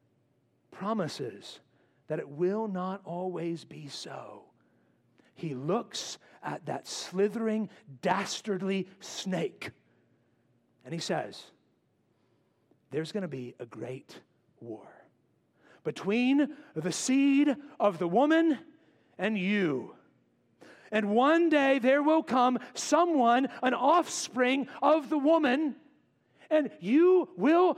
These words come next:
bruise his heel, but he's gonna crush your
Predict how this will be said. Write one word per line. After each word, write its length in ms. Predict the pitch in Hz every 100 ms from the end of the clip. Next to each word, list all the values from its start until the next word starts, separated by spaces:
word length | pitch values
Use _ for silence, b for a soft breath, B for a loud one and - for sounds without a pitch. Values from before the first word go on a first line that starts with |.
| -
bruise 520 | 151 285 339 349 339 B B
his 380 | 269 320 320 - B
heel, 440 | - 285 254 214 B -
but 120 | 220
he's 160 | 294
gonna 180 | 254 226
crush 580 | - - 285 311 - - b _
your 500 | 202 254 254 262